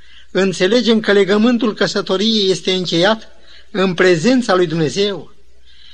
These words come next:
Chiar în practica legilor civile, o autoritate declară pe cei doi căsătoriți.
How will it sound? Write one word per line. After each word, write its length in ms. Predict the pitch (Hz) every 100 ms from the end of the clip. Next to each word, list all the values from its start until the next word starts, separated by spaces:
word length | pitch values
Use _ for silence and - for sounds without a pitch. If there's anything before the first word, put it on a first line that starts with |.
| - -
Chiar 360 | - 311 277 -
în 200 | - 208
practica 580 | 208 254 247 - 185 170
legilor 400 | 170 151 156 135
civile, 680 | - 117 113 131 160 226 - - - - - - - - - -
o 400 | 180 190 208 -
autoritate 840 | 190 226 220 214 214 214 277 262 170
declară 460 | 156 170 175 170
pe 120 | 165
cei 200 | 147 156
doi 180 | 143 143
căsătoriți. 840 | 135 135 139 131 120 120 - -